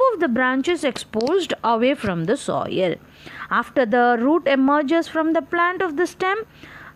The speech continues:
a cut is made in parent plant so that the buried part grows into a new plant. This is about mound layering. You can see it in the picture. The mother plant is there.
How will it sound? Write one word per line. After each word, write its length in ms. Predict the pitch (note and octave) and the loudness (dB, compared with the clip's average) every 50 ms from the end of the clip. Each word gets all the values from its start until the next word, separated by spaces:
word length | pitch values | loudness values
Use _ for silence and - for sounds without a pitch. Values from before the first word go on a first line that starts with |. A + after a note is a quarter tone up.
| - - | -14 -6
a 120 | - A#3 A#3 | -4 -4 -4
cut 320 | - - F4 E4+ - - | -2 -2 -2 -2 0 2
is 260 | G4+ G4+ F#4 - - | 2 2 0 -2 -2
made 480 | C#4 D4+ D#4+ E4 F4 F4+ F#4+ E4+ - - - - | 0 0 0 0 0 -2 -2 -4 -8 -14 -8 -4
in 200 | - D#4 E4 E4 C4 | -2 0 0 0 0
parent 520 | - E4 D4+ D#4 D#4+ E4 F4+ F#4 - - B3+ | 0 0 2 2 2 0 -2 -4 -4 -4 -4
plant 340 | C4+ C#4+ C4+ C4+ C4+ C4 - | -2 0 0 0 0 0 0
so 100 | A3 G#3 | 0 0
that 220 | G3+ A#3 G#3+ G3 | 0 0 0 0
the 60 | G#3 | -2
buried 460 | F#3+ F#3 A3 A3+ A#3+ C#4 D4+ D4+ C4 - - - | 0 0 0 0 2 0 0 -2 -4 -8 -6 -2
part 420 | B3+ B3+ B3 B3 C4 C#4 - - - - A3+ | 0 2 2 2 2 0 -4 -10 -10 -8 -4
grows 380 | G3 A#3 A3 A3+ A#3 B3 A3 G#3 | 0 2 4 4 4 4 2 2
into 340 | G#3+ F#3+ F3+ - F3+ F3 F3+ | 2 0 0 0 0 0 0
a 140 | G3 B3 F4+ B4+ - - - - - - - | 0 0 -2 -2 -6 -10 -16 -20 -20 -6 -2
new 240 | G3+ G#3 G#3+ G#3 F#3 | 0 2 2 2 0
plant. 500 | - - - E3+ D#3+ D3+ - - - - - - - - - - - - | 0 -2 -4 -4 -4 -4 -8 -10 -12 -16 -20 -20 -20 -20 -20 -20 -8 -2
This 180 | A#3+ D#4 E4 C#4+ | 0 0 2 2
is 160 | D#4+ C#4 A3+ | 2 2 2
about 480 | A#3 F3+ E3+ E3+ D#3+ F#3 B3 G#4 - F4+ | 0 -2 -2 -2 0 0 0 0 0 2
mound 340 | C#4 B3 B3 A#3 A#3+ A#3 | 2 4 4 4 2 2
layering. 320 | G#3+ G#3 F#3+ F#3+ F#3 F3+ F#3+ | 2 2 2 2 0 0 0
You 100 | G#3+ A3+ | 0 0
can 200 | - C#4+ C4 B3 | 0 -2 -2 -2
see 220 | - - A#3+ A#3 | 0 0 0 0
it 80 | A#3 A3+ | 2 2
in 100 | C4 B3+ | 2 2
the 80 | C#4 | 2
picture. 420 | C4 - - G4 F#4+ - E4 C#4 G#3 | 0 0 -2 -4 -2 0 0 0 2
The 120 | F#3+ G#3+ | 2 2
mother 340 | G3+ G#3 G3+ G#3 A3 C4 C4+ | 2 2 2 2 2 0 0
plant 320 | B3+ C#4+ C#4+ C#4 C#4 B3+ | 0 -2 -2 -2 0 0
is 160 | E4 D#4+ C#4 B3+ | -2 -2 0 0
there. 220 | E4 F4 F#4 A4 | 2 2 2 0